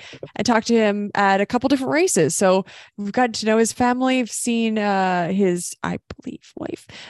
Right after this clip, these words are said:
uh, spouse, and child, and they're great. So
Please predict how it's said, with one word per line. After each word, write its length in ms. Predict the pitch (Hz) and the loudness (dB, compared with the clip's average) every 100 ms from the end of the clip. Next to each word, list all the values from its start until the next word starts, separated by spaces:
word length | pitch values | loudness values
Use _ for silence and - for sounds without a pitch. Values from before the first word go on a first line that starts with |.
| - | -8
uh, 120 | - - | -6 -6
spouse, 600 | - - - - - - - - - _ | -8 -10 -10 -10 -10 -14 -16 -20 -20 _
and 520 | 247 240 226 220 208 - | 2 4 4 2 -2 -8
child, 600 | - 311 311 320 311 311 269 | -2 4 6 6 6 4 2
and 360 | 254 240 233 220 | 2 2 2 4
they're 180 | 233 | 4
great. 440 | 214 180 147 139 - | 4 2 4 2 0
So 500 | - - 190 185 - | -2 4 6 6 4